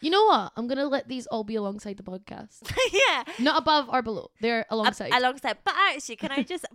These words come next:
Speaker 2: because I think, obviously, it's a fucking given. I'm the happiest girl in the world to have gotten engaged and to have a cat. But I never want to put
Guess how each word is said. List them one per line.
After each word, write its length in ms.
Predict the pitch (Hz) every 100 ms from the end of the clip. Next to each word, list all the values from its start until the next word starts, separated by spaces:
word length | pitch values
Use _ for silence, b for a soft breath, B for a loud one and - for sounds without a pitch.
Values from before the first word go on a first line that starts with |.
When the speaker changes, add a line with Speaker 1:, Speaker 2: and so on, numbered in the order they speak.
| -
Speaker 2:
because 640 | 302 - 381 214 165 208 -
I 360 | 262 285 294 285 -
think, 400 | 320 320 - _ b -
obviously, 640 | 269 185 190 175 - - - -
it's 180 | 196
a 60 | 190
fucking 720 | - 214 - 208 180 160 170 _ -
given. 680 | 202 180 170 165 - 202 _ _ _ _
I'm 260 | 180 175 170 -
the 160 | 190
happiest 440 | 180 180 - 160 -
girl 120 | 156
in 60 |
the 80 | -
world 340 | 165 107 - _ _ _
to 100 | -
have 160 | 180 170
gotten 240 | 185 160 147
engaged 680 | 160 185 65 50 - - _ b b b _
and 280 | 202 175 165
to 160 | -
have 200 | 190 175 156
a 40 |
cat. 440 | - 190 - 82 - 233
But 80 | 247
I 140 | 277 311
never 460 | 302 294 311 320
want 540 | 277 233 269 262 233 -
to 160 | 247 220
put 300 | - 254